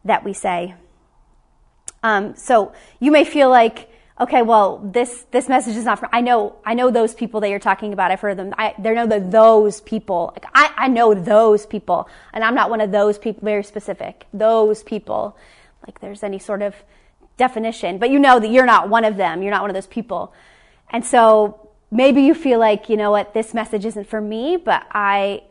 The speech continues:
I wanna implore you, challenge you in this message, with these words, um, hearing words from the Bible, to choose to check your own heart,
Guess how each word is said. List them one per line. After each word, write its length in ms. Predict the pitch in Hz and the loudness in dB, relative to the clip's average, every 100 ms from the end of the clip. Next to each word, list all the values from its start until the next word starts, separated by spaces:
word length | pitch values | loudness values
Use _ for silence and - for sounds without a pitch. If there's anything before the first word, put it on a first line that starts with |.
| _ | _
I 120 | - 208 | -8 -6
wanna 580 | 214 202 190 196 202 214 _ _ _ | -4 -6 -6 -6 -10 -18 _ _ _
implore 480 | 233 226 - 220 226 | -12 -10 -4 -4 -2
you, 420 | 233 262 302 339 339 | -4 -4 -6 -6 -6
challenge 440 | 240 202 202 208 | -4 -4 -4 -8
you 240 | 233 233 226 | -6 -6 -8
in 260 | 214 196 190 | -10 -10 -8
this 380 | 190 185 - - _ _ _ _ _ | -8 -10 -14 -20 _ _ _ _ _
message, 460 | 208 180 214 214 196 | -10 -10 -10 -12 -8
with 180 | 208 214 | -10 -10
these 400 | 214 202 - - - | -12 -12 -16 -20 -14
words, 720 | 233 254 240 226 214 - - _ _ _ _ | -6 -2 0 -2 -6 -18 -20 _ _ _ _
um, 240 | 208 190 190 | -14 -14 -14
hearing 360 | - 226 208 | -6 -4 -4
words 220 | 196 190 | -6 -10
from 80 | - | -12
the 60 | 175 | -12
Bible, 520 | 170 180 196 185 196 - | -6 -6 -6 -10 -10 -12
to 460 | 214 180 175 175 175 247 _ - | -8 -6 -8 -10 -16 -20 _ -18
choose 260 | - 214 - | -12 -10 -12
to 80 | 196 | -12
check 260 | 214 - | -12 -10
your 120 | 196 | -10
own 160 | 190 214 | -10 -10
heart, 300 | 254 294 | -8 -8